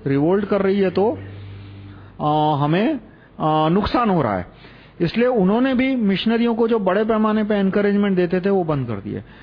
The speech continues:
और जो एटीन सिक्सटी, एटीन फिफ्टी सेवन का रिवोल्ट, विद्रोह क्रांति, अमेरिका और ब्रिटेन ने देखी, झेली, लेकिन बाकी देशों ने देखी।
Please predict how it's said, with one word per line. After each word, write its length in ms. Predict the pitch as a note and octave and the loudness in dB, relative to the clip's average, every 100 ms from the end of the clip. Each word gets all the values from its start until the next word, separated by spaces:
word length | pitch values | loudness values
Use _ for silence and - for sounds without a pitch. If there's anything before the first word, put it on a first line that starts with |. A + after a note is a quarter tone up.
| - - - | -20 -8 -2
और 160 | E3 | 0
जो 440 | F3+ G#3+ G#3+ - - E3+ | 2 2 0 -4 -6 -2
एटीन 340 | F3+ A3 D4 | 0 2 2
सिक्सटी, 540 | B3+ A3+ - B3 B3 | 0 -2 -2 0 2
एटीन 320 | A3 G3 B3 B3 | 2 2 2 2
फिफ्टी 280 | A3 A#3+ | 0 0
सेवन 260 | G#3 A3 A3 | 2 2 2
का 120 | A3 | 2
रिवोल्ट, 500 | G#3 F#3 F3+ G3+ A#3 - - - - D#3 | 2 2 2 2 0 -6 -12 -20 -10 -2
विद्रोह 400 | D#3+ D#3 F#3+ G#3+ | 0 2 0 0
क्रांति, 540 | F3+ E3+ D#3 G3+ C#4+ - - - - - - - - | 0 0 2 0 0 -4 -20 -20 -20 -20 -20 -20 -4
अमेरिका 420 | E3 F#3 B3 A#3 | 0 2 2 2
और 320 | A3 F#3+ D#3+ D3 | 2 2 2 2
ब्रिटेन 380 | D#3+ F3+ A#3+ | 0 2 2
ने 120 | B3+ A#3+ | 2 2
देखी, 480 | G3 - G3+ A#3+ - - | 0 0 -2 -2 -8 -14
झेली, 480 | C#3 F3 F#3+ G3 D#4 - - E3 | -2 2 2 2 0 -4 -10 -2
लेकिन 320 | F3 A#3+ F#3+ | 0 2 2
बाकी 280 | D#3+ D#3+ B3+ | 0 0 0
देशों 300 | A#3 A3+ A#3+ | 2 2 0
ने 120 | B3 | 0
देखी। 440 | F#3 G3+ - B2+ | 0 0 0 -2